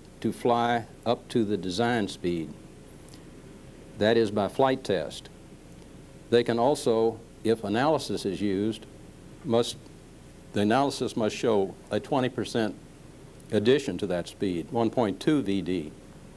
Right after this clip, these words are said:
The twenty percent addition is to take care of uncertainties in the analysis. Now, not shown on this figure is, is, uh, the subject of wind tunnel testing, and, uh,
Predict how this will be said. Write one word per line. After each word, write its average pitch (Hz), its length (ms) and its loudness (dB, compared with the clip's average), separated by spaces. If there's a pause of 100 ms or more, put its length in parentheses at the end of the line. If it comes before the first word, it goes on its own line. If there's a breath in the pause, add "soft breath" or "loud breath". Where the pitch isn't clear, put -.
(760)
The 127 80 4
twenty 165 260 4
percent 139 400 2
addition 117 460 2
is 104 100 0
to 107 80 -8
take 117 300 0
care 110 180 2
of 107 140 -2
uncertainties 101 640 -2
in 104 100 -2
the 90 100 -4
analysis. 107 600 -2 (840 loud breath)
Now, 120 100 4
not 143 180 4
shown 160 300 4
on 120 140 2
this 110 100 0
figure 113 420 2
is, 98 440 0 (720 loud breath)
is, 98 300 0
uh, 95 220 2 (140)
the 107 220 0
subject 117 340 2
of 101 80 0
wind 160 240 2
tunnel 101 260 -2
testing, 107 540 -2 (580 loud breath)
and, 110 320 2
uh, 107 240 4